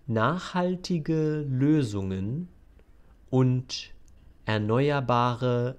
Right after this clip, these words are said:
Energien. Von effizienten Elektroantrieben bis zu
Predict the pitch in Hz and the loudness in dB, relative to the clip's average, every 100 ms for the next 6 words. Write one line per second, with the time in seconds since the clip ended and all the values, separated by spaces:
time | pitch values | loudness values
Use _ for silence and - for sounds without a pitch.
0 | - 110 113 113 107 127 131 90 - - | -10 -4 -2 -2 -2 -2 0 -2 -6 -18
1 | - - _ _ - - - _ - - | -20 -20 _ _ -20 -20 -20 _ -20 -20
2 | - _ - - - - - - - - | -20 _ -20 -20 -20 -20 -20 -20 -20 -20
3 | - - - - - _ - - - - | -20 -20 -20 -20 -20 _ -20 -20 -20 -20
4 | - - - - - 139 123 - - - | -20 -20 -20 -20 -2 0 0 -2 -14 -4
5 | 160 - 185 165 - - 135 170 226 226 | -4 -4 -6 -6 -8 -4 2 2 2 -4
6 | - 190 180 180 185 - - - - - | -2 0 0 -4 -6 -12 -20 -20 -10 0
7 | 120 147 185 - - - 110 98 95 - | 0 0 -6 -12 -10 -6 -2 -2 -4 -6
8 | 98 98 95 - - 113 110 107 117 160 | -6 -6 -6 -8 -6 -4 -4 -2 -2 -2
9 | 202 - - - - - - - - - | -6 -16 -20 -20 -20 -20 -20 -20 -20 -20
10 | - - - - 123 117 175 - - - | -20 -20 -20 -12 -10 0 0 0 -6 -10
11 | - - 170 160 165 165 | -12 -4 -2 -2 -2 -4